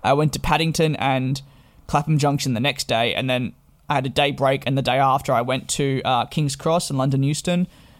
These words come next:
and, um, I had no problems at, uh, London Euston. Hopefully I pronounce it Euston.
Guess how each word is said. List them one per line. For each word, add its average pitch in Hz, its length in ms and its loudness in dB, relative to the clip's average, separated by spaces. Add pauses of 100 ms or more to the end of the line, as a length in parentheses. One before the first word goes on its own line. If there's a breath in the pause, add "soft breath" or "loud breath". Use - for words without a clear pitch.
(160 loud breath)
and, 131 180 0
um, 120 400 0 (2000 soft breath)
I 120 60 0
had 143 120 2
no 196 120 4
problems 175 560 2
at, 143 160 2
uh, 131 140 2
London 143 300 2
Euston. 147 360 2
Hopefully 135 240 0
I 127 60 0
pronounce 127 280 -2
it - 80 -8
Euston. 143 560 -2